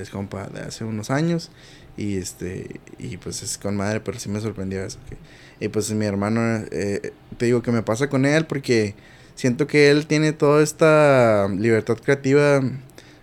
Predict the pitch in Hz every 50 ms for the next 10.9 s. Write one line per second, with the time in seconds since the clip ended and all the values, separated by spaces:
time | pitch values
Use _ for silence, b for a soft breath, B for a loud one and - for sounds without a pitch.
0 | B - - 120 117 110 104 - - 107 101 101 101 98 98 95 95 95 90 -
1 | - - 107 95 - - 101 95 95 98 101 107 117 117 117 113 107 110 117 127
2 | 135 135 131 156 147 139 147 139 139 139 135 135 127 123 123 123 120 - 101 95
3 | 95 104 120 - - 127 - 135 135 139 131 127 113 107 98 104 107 113 117 120
4 | 127 120 110 110 95 90 85 - B B B B B B B B 110 113 113 135
5 | 135 135 143 123 104 120 120 127 139 131 131 - 123 117 117 117 113 117 131 147
6 | 147 147 143 135 123 117 - 123 113 113 131 143 139 - 175 175 170 165 160 160
7 | 160 160 165 165 165 - 139 - 135 117 117 123 117 117 123 120 127 127 - 120
8 | 113 113 117 120 117 - 120 - - 143 139 131 120 - - B B B B B
9 | B B 127 135 139 139 127 - - 98 - 123 123 127 127 131 131 131 - 113
10 | 110 113 131 131 131 - 101 - 98 98 107 117 117 113 117 127 135